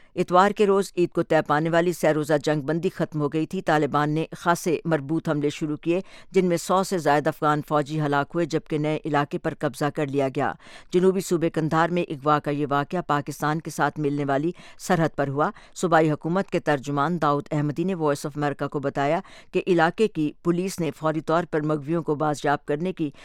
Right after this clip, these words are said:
کوششوں کا آغاز کیا، لیکن ایسا کرنے میں ناکام رہی اور اس دوران اس کے چار اہلکار ہلاک ہو گئے۔ کسی نے فوری طور پر اس کی ذمہ داری قبول نہیں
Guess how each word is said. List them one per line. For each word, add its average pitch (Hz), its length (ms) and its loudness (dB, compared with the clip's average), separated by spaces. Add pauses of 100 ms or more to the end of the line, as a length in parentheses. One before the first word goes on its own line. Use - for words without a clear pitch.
(160)
کوششوں 185 380 2
کا 151 240 0
آغاز 147 380 0
کیا، 185 140 0
لیکن 160 300 -2
ایسا 151 220 0
کرنے 151 300 -2
میں 156 120 0
ناکام 143 420 -2
رہی 151 240 -2
اور 165 100 4
اس 143 180 -10
دوران 147 320 0 (320)
اس 170 160 -4
کے 175 100 0
چار 160 300 -2
اہلکار 147 500 0
ہلاک 139 300 -2
ہو 135 80 -2
گئے۔ 127 220 -4 (300)
کسی 196 220 2
نے 196 100 6
فوری 160 320 0
طور 156 220 0
پر 165 180 0
اس 156 160 -6
کی 160 80 -4
ذمہ 143 240 0
داری 147 260 0
قبول 139 360 -2
نہیں 143 180 -2